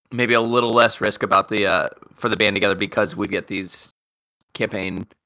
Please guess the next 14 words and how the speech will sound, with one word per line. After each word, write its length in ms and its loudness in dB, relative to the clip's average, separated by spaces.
conditions, 340 -2
the 100 -4
tactical 440 -4
scanners 560 -6
or 180 -4
emergency 440 -6
teleporter 540 -4
if 120 -12
you 80 -6
want 240 -6
it, 120 -12
but 300 -6
yeah, 220 0
a 140 -6